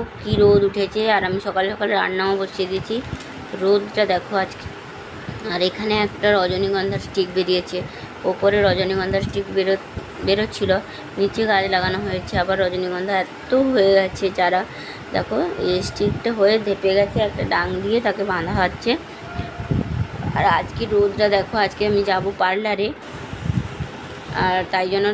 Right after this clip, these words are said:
তাড়াতাড়ি রান্না বান্না বসিয়ে দিয়েছি। আর রোদটা দেখেছো, আকাশটা কত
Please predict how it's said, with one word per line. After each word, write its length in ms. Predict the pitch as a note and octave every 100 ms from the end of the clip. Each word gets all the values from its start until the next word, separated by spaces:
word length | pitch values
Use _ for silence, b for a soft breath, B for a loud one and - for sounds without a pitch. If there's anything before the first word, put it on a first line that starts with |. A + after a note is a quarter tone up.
| G3+
তাড়াতাড়ি 420 | G3 G3 F#3+ G3+
রান্না 300 | G#3 F#3+ G3
বান্না 240 | G3 G3 G3+
বসিয়ে 420 | G3 F#3+ - G#3+
দিয়েছি। 440 | G#3 G#3+ G#3 - G#3 C4+ - - - - -
আর 120 | F3+ F3
রোদটা 400 | G3+ G#3+ G#3+ A#3
দেখেছো, 380 | G#3+ G3 B3 D#4+ C#4+
আকাশটা 440 | E3+ F3+ G3+ G#3+
কত 240 | G3 G3